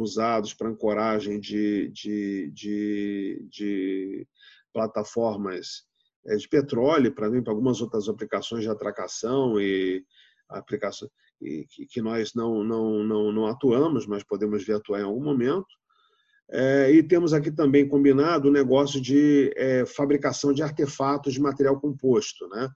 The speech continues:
O principal produto que a companhia tinha, é, nesse negócio eram tubos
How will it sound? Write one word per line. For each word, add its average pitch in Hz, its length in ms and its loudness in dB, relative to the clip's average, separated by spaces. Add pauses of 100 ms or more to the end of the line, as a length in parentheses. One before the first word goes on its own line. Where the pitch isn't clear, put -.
(280)
O - 20 -20
principal 139 400 -2
produto 147 640 4
que - 100 -8
a 110 220 -4
companhia 117 500 0
tinha, 117 480 0 (460)
é, 110 280 -2
nesse 117 340 -4
negócio 139 600 0 (540)
eram 139 580 4
tubos 170 680 2